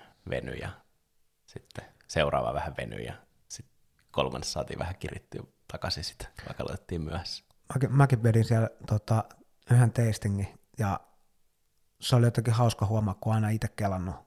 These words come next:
Speaker 2: ja varmaan kaikki muutkin kelaa, että eihän kukaan suomalainen puhu mitään tastingissa, niin mullakin venyi se tastingi ihan vaan sen takia, että jengi antoi niin paljon palautetta, ja siis niin paljon keskusteli aiheesta, joka oli tosi siistiä,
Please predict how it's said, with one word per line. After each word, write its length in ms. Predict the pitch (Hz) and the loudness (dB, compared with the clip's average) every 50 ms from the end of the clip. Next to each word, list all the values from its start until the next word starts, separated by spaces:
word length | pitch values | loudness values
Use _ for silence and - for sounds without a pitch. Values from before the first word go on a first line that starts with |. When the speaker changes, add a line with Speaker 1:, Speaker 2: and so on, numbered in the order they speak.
| _ _ | _ _
Speaker 2:
ja 100 | - 101 | -6 -6
varmaan 300 | 92 87 90 92 107 117 | -4 -4 -4 -4 -4 -2
kaikki 280 | - 104 98 - - 98 | -2 -4 -6 -4 -6 -6
muutkin 280 | 95 92 95 - 107 - | -6 -4 -4 -6 -8 -10
kelaa, 240 | - - 80 78 62 | -10 -10 -8 -8 -8
että 120 | - 80 | -6 -4
eihän 180 | 87 90 107 107 | -4 -4 -4 -2
kukaan 340 | - 107 92 - 95 85 82 | -2 -4 -2 -2 -2 -4 -2
suomalainen 540 | - 87 82 90 82 69 - - - - - | -4 -4 -4 -4 -6 -8 -10 -12 -12 -12 -12
puhu 180 | - - - 85 | -12 -10 -10 -10
mitään 360 | 62 60 - - - - 55 - | -12 -12 -10 -8 -8 -8 -8 -8
tastingissa, 600 | - - 73 - - - 50 - - - - - - - - - - - - - | -10 -10 -10 -10 -12 -12 -12 -12 -14 -16 -16 -20 -20 -20 -20 -20 -20 -12 -2 0
niin 80 | 113 | 2
mullakin 400 | 110 110 107 104 98 - 101 101 | 2 4 2 0 0 -2 -2 0
venyi 240 | 120 117 110 107 95 | 2 2 2 2 2
se 120 | - 110 | 0 -4
tastingi 500 | - - 117 98 92 - - 104 92 92 - | -4 -2 -2 -2 -2 -2 -6 -8 -8 -6 -6
ihan 220 | - 95 104 110 | -6 -6 -4 -4
vaan 140 | 110 98 95 | -4 -4 -4
sen 240 | - 117 110 101 90 | -2 -2 -2 -2 -2
takia, 340 | 107 104 - - 95 85 62 | -2 -4 -4 -4 -6 -6 -4
että 200 | - 104 - 117 | -6 -6 -4 -4
jengi 260 | 107 107 101 98 98 - | -4 -2 -2 -2 -4 -4
antoi 280 | 110 95 - - 104 | -4 -6 -6 -6 -6
niin 140 | 104 101 - - | -6 -4 -2 -2
paljon 200 | 127 98 - - | -2 -2 -2 -2
palautetta, 640 | - 117 107 107 98 98 - - 101 - - - 90 | 0 2 2 2 2 0 0 -4 -8 -8 -6 -4 -4
ja 80 | 92 | -4
siis 240 | - - 90 - - - 123 | -4 -6 -12 -14 -10 -4 -2
niin 100 | 113 101 | -2 0
paljon 200 | - 104 104 98 - - | 0 0 -2 -2 -2 0
keskusteli 640 | - 117 107 - - - 107 - - 95 92 90 | 2 2 2 2 0 -4 -8 -6 -6 -6 -4 -4
aiheesta, 420 | 82 90 95 78 78 90 87 - 90 | -2 -2 -4 -4 -4 -6 -8 -8 -6
joka 100 | - 95 | -6 -6
oli 80 | 92 98 | -6 -4
tosi 200 | - 104 98 101 | -6 -6 -6 -4
siistiä, 500 | - 127 120 107 95 - - 87 85 | -2 0 0 0 -2 -4 -6 -6 -6